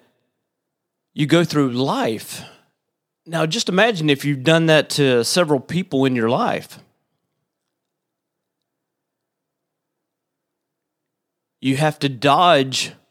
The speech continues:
all these people, all these bullets of people that they may not even have a clue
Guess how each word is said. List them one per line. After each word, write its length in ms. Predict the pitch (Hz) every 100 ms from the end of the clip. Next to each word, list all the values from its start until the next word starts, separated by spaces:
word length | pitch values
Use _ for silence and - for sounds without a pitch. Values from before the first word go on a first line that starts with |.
| _ _
all 220 | 135 160
these 220 | 160 156 135
people, 420 | - 190 - 104
all 220 | 120 147
these 240 | 143 139
bullets 720 | 117 107 147 139 - - - - _ _ _ _ _ _ _ _ _ _ _ _ _ _ _ _ _ _ _
of 300 | - 123 107
people 760 | - 160 151 139 123 117 113 107 _ _ _ _ _ _ _ _ _
that 180 | - 107
they 160 | 170
may 240 | 233 165 143
not 200 | 139 143
even 160 | 135
have 200 | 147 135
a 60 | 117
clue 760 | - 113 170 226 135 107 107